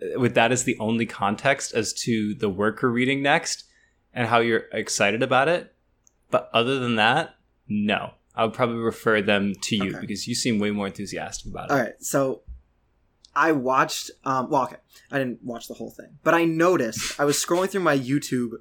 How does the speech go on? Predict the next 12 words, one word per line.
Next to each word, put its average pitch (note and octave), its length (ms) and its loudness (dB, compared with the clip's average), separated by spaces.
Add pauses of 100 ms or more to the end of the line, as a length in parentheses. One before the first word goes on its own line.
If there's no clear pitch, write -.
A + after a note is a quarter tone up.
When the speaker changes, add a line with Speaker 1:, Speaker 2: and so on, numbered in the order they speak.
Speaker 2:
recommendations, A#2 840 -6 (460)
um, A#2+ 380 -8 (100)
a - 40 -16
couple D3 280 -2
months B2 360 -4
back, - 360 -10 (180)
and C#3 120 -2
I C3+ 60 -2
remember, D#3 540 0 (120)
um, A#2+ 440 -6 (560)
the C3 140 -2
Jacobin C3+ 760 0